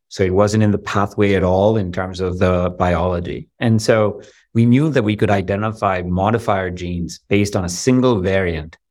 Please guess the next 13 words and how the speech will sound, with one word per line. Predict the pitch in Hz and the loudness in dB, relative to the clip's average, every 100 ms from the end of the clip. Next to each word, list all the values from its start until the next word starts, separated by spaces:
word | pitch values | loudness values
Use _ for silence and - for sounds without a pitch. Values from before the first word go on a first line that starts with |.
| - | -4
that | 101 | -4
has | 90 110 117 | -2 -2 -2
an | 110 | -2
impact | 98 107 104 90 | -2 -2 -2 -4
on | 90 90 87 | -8 -8 -4
large | 85 87 92 92 - | 0 2 0 -2 -6
patient | 87 87 87 | -6 -4 -6
populations. | 78 - - 78 - - _ _ _ _ _ - | -10 -12 -20 -20 -20 -20 _ _ _ _ _ 0
When | 127 | 2
you | 143 | 2
think | 143 170 175 | 0 -2 0
about | 147 147 127 | 0 2 2
where | 110 107 104 - | 2 2 0 -4